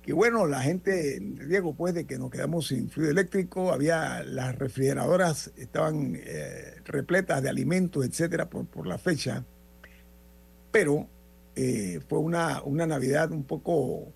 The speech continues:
eh, amarga en ese aspecto, porque no únicamente nos quedamos sin luz por varias horas, sino que también nos quedamos sin agua, ingeniero Ducre. Esta es una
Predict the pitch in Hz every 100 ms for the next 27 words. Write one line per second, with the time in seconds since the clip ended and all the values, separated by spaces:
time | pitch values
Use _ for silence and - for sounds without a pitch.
0 | - - - - - - - 135 170 147
1 | 139 156 156 - 156 156 165 131 123 147
2 | 165 160 139 156 165 151 - 139 156 139
3 | 135 160 - 123 156 165 165 151 - 190
4 | 139 143 - - - - - - - -
5 | 131 139 156 151 127 143 160 - 139 156
6 | 123 170 202 131 80 - 92 117 147 156
7 | 101 - 156 139 190 180 190 180 147